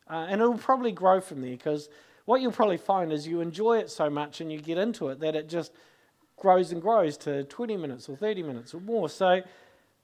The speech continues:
but the, the approach is that you don't fill that space with other stuff.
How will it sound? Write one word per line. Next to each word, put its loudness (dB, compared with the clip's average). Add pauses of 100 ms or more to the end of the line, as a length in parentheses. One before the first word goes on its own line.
(420)
but -2
the, 0
the 6
approach -4
is -2
that 0
you -4
don't 2
fill 2
that 4
space -2
with -6
other -4
stuff. -20